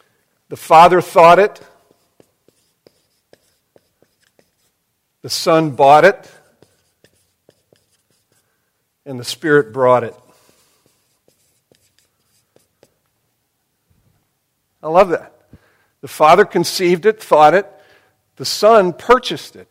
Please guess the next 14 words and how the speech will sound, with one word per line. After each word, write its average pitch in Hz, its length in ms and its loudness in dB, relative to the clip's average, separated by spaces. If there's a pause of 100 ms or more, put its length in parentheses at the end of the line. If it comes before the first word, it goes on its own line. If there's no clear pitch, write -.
bought 175 380 2
it, - 220 -14
purchased - 580 -8
the 135 60 -20
salvation 120 800 -14 (300)
that 147 120 -10
the 139 80 -16
Father 165 640 0 (420)
intended 147 920 -6 (140)
for - 180 -20
the 135 120 -14
Son 147 320 -10
to 135 120 -20
secure. 117 640 -20